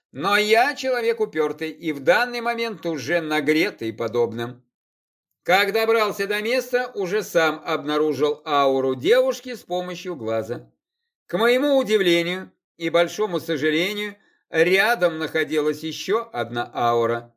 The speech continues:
слабая и довольно мерзкая. Решив не торопить собственные мысли,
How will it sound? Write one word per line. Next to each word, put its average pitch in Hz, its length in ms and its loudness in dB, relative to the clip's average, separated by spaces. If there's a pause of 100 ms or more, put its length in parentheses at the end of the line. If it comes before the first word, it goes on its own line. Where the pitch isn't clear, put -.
слабая 175 840 2 (200)
и 156 140 -4
довольно 196 840 0
мерзкая. 139 720 -8 (800)
Решив 226 580 0
не 220 200 -2
торопить 180 520 0
собственные 131 880 -6
мысли, 233 560 0